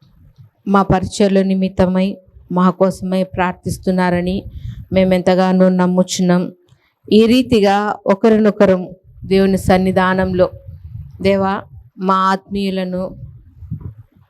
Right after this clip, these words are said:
మీరు చక్కగా నిలపండి, ప్రార్థనా జీవితంలోనైతేనేమి,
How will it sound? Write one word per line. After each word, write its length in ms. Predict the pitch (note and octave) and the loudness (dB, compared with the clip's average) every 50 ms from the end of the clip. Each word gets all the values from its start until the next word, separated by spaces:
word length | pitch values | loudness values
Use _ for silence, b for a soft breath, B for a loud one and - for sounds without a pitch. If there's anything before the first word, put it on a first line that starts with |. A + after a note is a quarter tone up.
| - - - | -16 -8 0
మీరు 600 | G3 F#3+ G3 G3 F#3 F3+ F#3 F3+ F#3 F#3 - - - - - - | 2 4 4 4 4 4 2 2 0 -2 -6 -8 -14 -20 -14 -8
చక్కగా 500 | - - G3+ F#3 - - F#3+ F#3 F#3+ G3 | -2 -2 -2 0 0 0 0 0 0 0
నిలపండి, 720 | F#3+ F#3 F3+ F3+ F3+ - F#3 F#3 F#3 F3+ E3+ F3+ F#3+ F#3+ | 0 0 0 0 0 0 -2 -2 -2 -2 -4 -4 -4 -4
ప్రార్థనా 680 | F#3+ - - F#3 F3 F3 F3 - - F#3+ F#3 F#3+ F#3+ | -8 -6 -4 -2 -2 -2 -2 -4 -4 -2 0 0 -2
జీవితంలోనైతేనేమి, 1500 | F3+ - - - G3 F#3+ F#3+ F#3+ - F#3 F3+ F3+ F3+ F#3 F3+ F3+ F3+ F3 F3+ - F3+ F3+ F3 F3+ F3 F3 F3 F3+ F#3 F#3+ | -2 -4 -4 -2 0 0 0 0 0 -2 -2 0 -2 -2 -2 -2 -4 -6 -4 -4 -4 -2 -2 -2 -2 -2 -2 -2 -2 -2